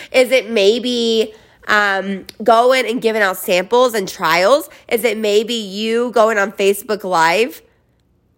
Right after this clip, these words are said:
Is it maybe you going and buy, sell trade groups? Is it maybe where you are, um, going live on Instagram or going out and meeting people or getting people's phone numbers,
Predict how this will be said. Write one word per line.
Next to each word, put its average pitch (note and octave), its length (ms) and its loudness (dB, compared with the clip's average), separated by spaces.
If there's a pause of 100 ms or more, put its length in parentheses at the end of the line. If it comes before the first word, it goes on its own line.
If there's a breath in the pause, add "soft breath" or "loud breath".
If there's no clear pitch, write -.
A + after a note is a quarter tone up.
(480)
Is B3+ 160 2
it C4 160 2
maybe A3 340 0
you A#3+ 240 -4
going A#3 240 0
and A#3 100 0
buy, F3+ 200 2
sell G3+ 260 -2
trade F#3 300 -4
groups? - 440 -6 (920 loud breath)
Is B3 240 2
it A#3+ 120 0
maybe B3 720 -2
where G#3+ 580 0
you G3+ 500 -8
are, G3+ 640 2 (400 loud breath)
um, G3 260 0
going A3 220 0
live G3+ 180 2
on G3 140 -2
Instagram F3+ 800 -4
or F#3+ 720 -2 (280 loud breath)
going B3 300 4
out A3+ 140 2
and A3+ 140 -4
meeting G#3 260 2
people F#3 600 -2
or G3+ 180 -2
getting A#3 340 -4
people's A3+ 360 -6
phone G3+ 240 -4
numbers, F3+ 480 -6